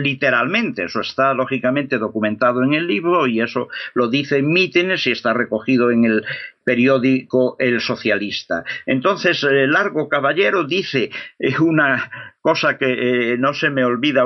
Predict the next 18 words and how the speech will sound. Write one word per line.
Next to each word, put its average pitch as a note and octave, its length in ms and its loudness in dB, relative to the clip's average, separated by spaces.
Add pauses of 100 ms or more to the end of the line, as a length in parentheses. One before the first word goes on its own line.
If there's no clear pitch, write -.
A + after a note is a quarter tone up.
(160)
eh, A#2+ 540 0
nunca, C3+ 400 -2
que A2+ 180 -2
dice, G#2+ 300 -6 (320)
"No G3 400 2
hablar C#3 640 2 (280)
de C#3 360 2
la, C#3+ 280 2
la C#3+ 220 2
lucha F3 320 2
de C3+ 220 -2
clases F#3+ 560 0
es F#3 180 -4
como E3+ 340 0
no E3+ 240 0
reconocer C#3 720 -2
la C#3+ 140 0
existencia, B2+ 880 -2